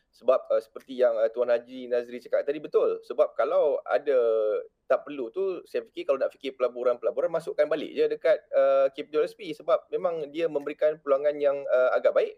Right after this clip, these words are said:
uh. Uh, tapi, okey, namun begitu, uh, jika, uh, mungkin ada yang ingin, uh, menggunakannya untuk, uh, pelaburan dan perniagaan, uh, kena pastikan yang kita betul-betul, uh, faham, uh, selok-belok perniagaan ataupun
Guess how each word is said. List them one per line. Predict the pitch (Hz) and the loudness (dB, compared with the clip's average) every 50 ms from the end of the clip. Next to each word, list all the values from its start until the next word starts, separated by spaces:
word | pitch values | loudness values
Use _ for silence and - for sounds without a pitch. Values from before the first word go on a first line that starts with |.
| - - | -2 -2
uh. | - - _ _ _ _ _ _ _ _ - | -2 -2 _ _ _ _ _ _ _ _ 2
Uh, | - 120 127 127 127 | 2 4 4 2 0
tapi, | - - - - - 170 113 85 - 98 104 | 0 -2 -4 -4 -8 -12 -12 -6 -2 -2 -2
okey, | - - 117 87 82 85 | -2 -2 -6 -10 -10 -2
namun | _ 139 160 220 226 185 | _ 0 0 0 -2 -4
begitu, | 165 165 170 165 - 113 160 - 156 | -6 -12 -14 -12 -10 -2 0 0 0
uh, | 165 | 0
jika, | - - 277 - - 214 214 208 190 - _ _ _ _ _ | -2 -6 -12 -4 -2 -2 -2 -2 -4 -8 _ _ _ _ _
uh, | - - 123 123 120 | 2 4 4 4 2
mungkin | 127 135 135 - 170 165 - - | 0 -4 -10 -10 -10 -8 -4 -2
ada | 127 131 143 156 | -2 0 2 2
yang | 151 151 147 131 - | 2 2 2 0 -2
ingin, | 139 143 175 190 165 107 92 | -6 -6 -4 -4 -4 -2 0
uh, | 95 113 113 110 110 110 | 2 4 4 4 2 0
menggunakannya | 117 120 123 127 123 - 110 131 143 147 135 | -2 -6 -10 -10 -2 0 0 0 2 2 2
untuk, | 110 110 117 120 _ - 123 107 - - - | 2 0 -2 -6 _ -4 -4 -4 -4 -4 -2
uh, | 95 98 98 95 95 95 92 90 - - _ - | 0 2 2 4 4 2 2 2 0 -2 _ 0
pelaburan | 107 101 98 104 117 131 127 127 127 117 104 | 0 2 2 0 2 2 4 4 2 2 -2
dan | 101 | -4
perniagaan, | 101 - 104 104 101 - - 92 123 120 117 117 123 - _ _ _ _ _ _ _ | -4 -2 -4 -4 -2 0 2 4 4 4 4 2 0 -4 _ _ _ _ _ _ _
uh, | - 110 110 110 107 107 104 104 104 104 101 110 - | 0 2 4 4 4 4 4 4 4 4 2 0 -2
kena | - 160 202 190 170 | -2 0 0 2 2
pastikan | - 160 - - 165 - 180 165 165 | 0 -2 -2 -6 -2 0 0 0 2
yang | 156 147 143 143 143 | 2 0 0 0 -2
kita | - 135 - - 151 151 151 | -6 -8 0 2 2 2 2
betul-betul, | 151 151 143 139 - _ - 165 151 147 139 135 | 0 -6 -12 -14 -12 _ 0 2 2 2 2 2
uh, | - 117 120 117 - - | 4 4 2 2 0 -2
faham, | - - 143 160 240 - _ _ _ | -2 0 -2 -2 -2 -6 _ _ _
uh, | - - 110 113 - | 0 0 2 2 2
selok-belok | - 143 151 131 - 131 139 143 156 147 - - | 2 0 0 0 -2 -2 -2 0 0 0 2 0
perniagaan | - 120 131 131 123 - - 156 165 160 | 0 0 0 0 0 2 0 0 0 0
ataupun | - - - 135 - - 151 156 147 143 | -2 0 0 0 0 0 -4 -6 -6 -8